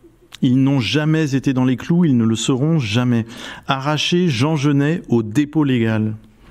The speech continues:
et Marcel Proust, et Griselidis Réal. Un incendie, parce que les livres sont un leurre inefficace, ne permettant rien. Il découvrait,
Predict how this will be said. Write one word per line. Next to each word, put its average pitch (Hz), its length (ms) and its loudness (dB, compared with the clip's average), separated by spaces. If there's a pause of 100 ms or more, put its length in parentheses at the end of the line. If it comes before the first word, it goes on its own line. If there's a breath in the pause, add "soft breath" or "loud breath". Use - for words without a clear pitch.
(420 loud breath)
et 123 80 2
Marcel 139 500 0
Proust, - 480 -6 (180)
et 123 120 0
Griselidis 131 680 0
Réal. 113 440 -2 (2250 loud breath)
Un 120 200 4
incendie, 160 840 0 (480)
parce 123 220 -2
que - 80 2
les 120 160 2
livres 151 540 2 (140)
sont 123 320 -2
un 120 120 4
leurre 143 520 2 (140)
inefficace, 143 840 0 (460 loud breath)
ne 123 140 2
permettant 139 600 0
rien. 113 440 0 (360)
Il 120 120 0
découvrait, 139 420 0